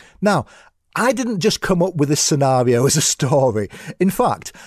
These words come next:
being able to get over what you do in thirty seconds is actually called an elevator pitch. And it comes from this idea that if you're working in a large business, you might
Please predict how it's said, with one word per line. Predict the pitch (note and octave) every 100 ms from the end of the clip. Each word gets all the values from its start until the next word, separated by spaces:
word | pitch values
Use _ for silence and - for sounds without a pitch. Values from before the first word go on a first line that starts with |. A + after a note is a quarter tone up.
| - -
being | G3+ A#3+
able | B3+ C4+ C4+
to | -
get | A3 G#3
over | G#3 F3 C3
what | A2+ D#3 -
you | F3 E3
do | - D#3 G#2 -
in | C3
thirty | - - F3 - D#3
seconds | - D#3 - A2+ E2 D#2 - - - -
is | F#3+ - -
actually | F#3+ - - F3+ F3+
called | - - G#3 G#2+ G2+ C#3+ - - -
an | F3 G#3 -
elevator | F#3 B3 G#3 C3 F#3+ -
pitch. | - A2 D#2 - - - _ _ _ _
And | A#3
it | G#3+
comes | - A3 C#4 A3+
from | C4
this | A3+ -
idea | G3+ F#3 F3 D#3 G2 D#2 - - - -
that | F3+ A3
if | G#3+
you're | B3+
working | B3 A3 G#3+ F#3 - A#2+
in | B2 B2
a |
large | A#2+ B2 C#3+ C#3+ C3+ -
business, | C3 A#2 G#2 D#2+ - - - -
you | E3+ G#3+ A3
might | G3 A#3+ C#4 G2 -